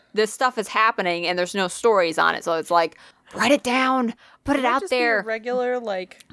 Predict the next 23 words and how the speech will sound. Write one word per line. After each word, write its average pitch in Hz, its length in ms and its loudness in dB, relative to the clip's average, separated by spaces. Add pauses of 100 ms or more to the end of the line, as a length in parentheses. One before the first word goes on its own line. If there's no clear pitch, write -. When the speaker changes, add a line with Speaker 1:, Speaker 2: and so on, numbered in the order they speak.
(160)
Speaker 2:
"We 311 140 0
heard 226 180 2
a 233 60 0
spooky 226 360 -4
voice," 240 600 0
or 196 300 0
"The 214 120 -2
kid 302 260 0
said 214 200 0
hello," 269 760 0
or 202 440 -2
Speaker 1:
Right. 175 220 2 (380)
Speaker 2:
"Bangs." 254 680 -2 (240)
Speaker 1:
The 214 140 2
Speaker 2:
Ugh. 262 60 2
Speaker 1:
same 269 840 0
whistle 240 680 2 (360)
Speaker 2:
Yeah. 220 340 -4
Speaker 1:
that 196 200 2
Cindy 226 520 0
heard 196 460 2
that 180 240 2
night, 165 480 0